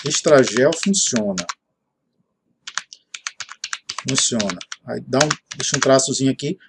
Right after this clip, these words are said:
Quando você for subir o, o vídeo, já tá com esse título aqui. E você pode colocar mais alguma coisa aqui na frente. Outras palavras relacionadas também, certo? Aqui em descrição, você deixa assim mesmo, em branco, você deixa pra colocar depois.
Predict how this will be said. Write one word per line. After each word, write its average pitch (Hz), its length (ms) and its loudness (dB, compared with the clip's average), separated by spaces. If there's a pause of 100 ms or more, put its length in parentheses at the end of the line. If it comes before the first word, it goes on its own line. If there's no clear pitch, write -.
Quando 220 220 8
você 190 220 8
for 165 160 2
subir 135 240 4
o, 127 240 6
o 123 40 -2
vídeo, 160 280 0
já 160 160 4
tá 156 200 6
com - 140 -8
esse - 200 0
título 139 360 0
aqui. 123 380 0
E 127 40 -10
você - 200 -4
pode 147 200 2
colocar 147 260 2
mais 135 140 2
alguma 151 260 0
coisa 156 280 0
aqui 156 140 -6
na 127 100 0
frente. 113 400 -4 (440)
Outras 165 440 6
palavras 139 380 6
relacionadas 135 640 2
também, 143 400 0 (420)
certo? 170 380 0
Aqui 180 180 2
em 185 40 4
descrição, 143 720 4 (380)
você 131 300 6
deixa 131 420 2
assim 143 180 4
mesmo, 127 320 2
em 131 60 0
branco, 117 300 -2
você - 140 -4
deixa 120 200 -4
pra 120 120 -4
colocar 113 380 0
depois. 117 680 -4